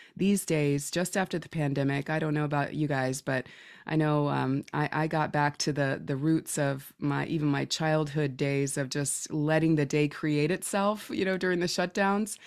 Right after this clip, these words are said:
and slowly over time, as we adjusted back to, to getting full force,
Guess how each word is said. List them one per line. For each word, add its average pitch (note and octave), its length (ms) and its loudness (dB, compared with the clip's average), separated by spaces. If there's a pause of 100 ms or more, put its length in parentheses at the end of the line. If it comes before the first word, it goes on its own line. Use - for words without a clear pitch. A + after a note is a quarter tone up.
(200)
and E3+ 140 0
slowly E3 520 2
over D#3 180 0
time, D#3 560 0
as D3+ 240 -4
we D3+ 120 0
adjusted C#3+ 500 -4
back C#3+ 300 -2
to, C#3+ 220 -4 (260)
to D#3+ 100 -4
getting D3+ 460 0
full E3+ 280 0
force, D#3 540 -2